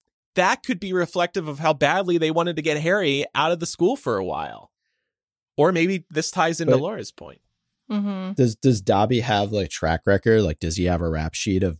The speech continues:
Speaker 2: betraying the Malfoys? So he, he would be prone to doing this type of thing?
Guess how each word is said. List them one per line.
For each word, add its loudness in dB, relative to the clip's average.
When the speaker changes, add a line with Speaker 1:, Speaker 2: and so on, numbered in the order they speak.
Speaker 2:
betraying 2
the -2
Malfoys? 2
So 2
he, -10
he 2
would 4
be 0
prone 2
to 2
doing 6
this 0
type 0
of -6
thing? -2